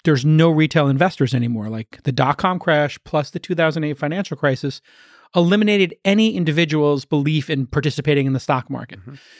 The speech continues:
Speaker 1: And he said, "That's the opportunity." I said, "Okay, I like it. Tell me more." He said, "Well, we're gonna get these millennials to trade." I said, "The same ones who live in their mom's basements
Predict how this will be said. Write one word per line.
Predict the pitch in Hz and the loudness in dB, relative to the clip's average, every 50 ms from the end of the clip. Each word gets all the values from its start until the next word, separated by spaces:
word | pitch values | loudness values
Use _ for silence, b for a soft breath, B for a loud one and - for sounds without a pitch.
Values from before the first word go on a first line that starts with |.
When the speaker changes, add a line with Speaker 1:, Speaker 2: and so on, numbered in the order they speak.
| B B B - | B B B -4
Speaker 1:
And | 156 | -2
he | 156 139 | -2 0
said, | - 165 | 0 0
"That's | 135 151 139 - | 0 -2 -2 -2
the | - 156 | -2 -2
opportunity." | 151 160 - - - 302 302 214 127 123 - - - | -2 -2 -6 -6 -4 -4 -2 -2 -4 -8 -12 -12 -12
I | 180 | -10
said, | 190 - 220 254 | -8 -6 -4 -4
"Okay, | 269 - 240 | -2 0 0
I | 214 | 2
like | 202 208 226 233 - | 2 2 2 0 -2
it. | 127 - - _ _ _ _ _ | -6 -10 -12 _ _ _ _ _
Tell | - 170 170 | -2 -2 0
me | 180 180 | 0 -2
more." | 180 180 147 123 b b b b b b b b b b b | -2 -2 -4 -6 b b b b b b b b b b b
He | _ 160 | _ -12
said, | 139 - 160 151 151 | -6 -4 -4 -2 2
"Well, | 147 156 170 | 2 2 2
we're | 175 156 | 2 2
gonna | 160 156 147 | 2 2 0
get | 156 151 | 0 -2
these | 196 196 165 | -4 -4 -4
millennials | 185 165 156 147 147 160 175 165 | -4 -2 -2 -2 -2 -2 -4 -4
to | - - | -6 -10
trade." | - - - 151 131 127 131 135 139 | -10 -6 -4 -4 -2 -2 -4 -6 -8
I | 139 135 | -8 -8
said, | - - 139 131 - _ _ - | -8 -8 -8 -8 -10 _ _ -10
"The | 147 | -8
same | - - 185 175 175 | -2 0 0 2 2
ones | 175 170 165 165 165 143 - - - _ _ _ _ _ _ _ | 2 2 0 0 -2 -4 -6 -12 -20 _ _ _ _ _ _ _
who | - - - 156 151 151 147 143 | -18 -6 -2 0 0 2 0 0
live | 143 139 147 151 160 151 | -2 -2 0 0 2 2
in | 160 | 2
their | 151 151 147 | 0 0 0
mom's | 147 147 147 147 139 | 0 0 0 -2 -2
basements | - 156 151 143 - - 160 156 156 147 - - - - _ | -2 -2 -2 -2 -4 -6 -8 -8 -8 -10 -12 -16 -20 -20 _